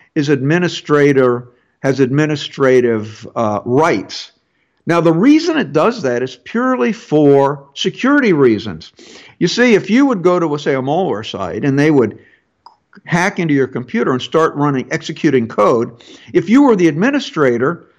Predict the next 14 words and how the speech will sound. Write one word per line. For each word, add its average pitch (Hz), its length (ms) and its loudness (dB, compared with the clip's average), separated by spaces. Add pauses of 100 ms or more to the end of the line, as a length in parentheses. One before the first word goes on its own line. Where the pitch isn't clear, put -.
(140)
that 254 200 0
malware 202 640 2
would 151 120 -4
have 147 260 -6
access 196 520 -4
to 220 160 -6
your 262 200 -2
entire 285 460 -2
computer. 285 680 0 (340)
It 202 100 -2
could 233 140 0
be 233 120 4
a 220 40 6
disaster, 208 720 -2